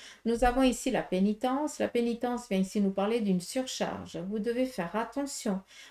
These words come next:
Vous êtes submergé, surchargé de travail ou alors vous emportez tôt, trop émotionnellement et cela plombe tout votre corps. Faites attention.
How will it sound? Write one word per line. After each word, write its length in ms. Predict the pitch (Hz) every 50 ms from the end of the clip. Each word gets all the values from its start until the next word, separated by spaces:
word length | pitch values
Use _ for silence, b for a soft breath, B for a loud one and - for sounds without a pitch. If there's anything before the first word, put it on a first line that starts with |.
| B B
Vous 180 | 185 185 175 196
êtes 180 | 185 190 185
submergé, 760 | - - - - 190 190 190 202 214 220 214 220 226 247 262 269
surchargé 720 | 269 - - 214 208 - - 214 208 208 214 220 240 220
de 100 | 196 196
travail 840 | 196 - - - 170 165 170 180 180 196 226 240 220 202 190 - -
ou 140 | 233 233 233
alors 420 | 214 202 208 214 220 240 240 220 226
vous 140 | 214 202
emportez 580 | 208 202 196 202 214 208 - - - 190 190 - _
tôt, 360 | - 226 226 208 196 240 262 - -
trop 400 | - - - 247 254 254 247 - -
émotionnellement 960 | 202 196 196 196 196 - - 196 190 190 185 180 180 175 175 180 202 247 262 B B B B B B
et 80 | 196
cela 460 | 190 - - 208 202 208 220 220 220 - -
plombe 580 | 208 202 196 214 240 262 262 233 196 185 185 180 -
tout 220 | - - 254 247
votre 380 | 226 233 240 247 240 - - 208
corps. 420 | 214 - 196 175 - 190 190 - _
Faites 180 | - 196 196 190
attention. 600 | 196 190 202 202 202 196 - - 262 262 -